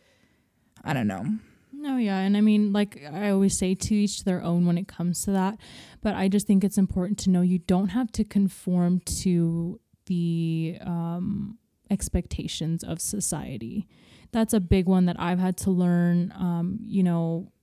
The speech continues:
Speaker 2: s-, especially just since being out of the house. I just think it's important to know you don't have to conform to that, to the norm,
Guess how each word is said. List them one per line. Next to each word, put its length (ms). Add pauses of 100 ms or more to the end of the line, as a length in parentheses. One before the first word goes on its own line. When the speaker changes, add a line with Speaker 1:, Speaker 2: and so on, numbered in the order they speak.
(120)
Speaker 2:
s-, 240
especially 540
just 340
since 220
being 240
out 180
of 80
the 120
house. 420
I 260
just 240
think 160
it's 100
important 440
to 100
know 420
you 120
don't 280
have 180
to 60
conform 440
to 140
that, 280
to 100
the 120
norm, 480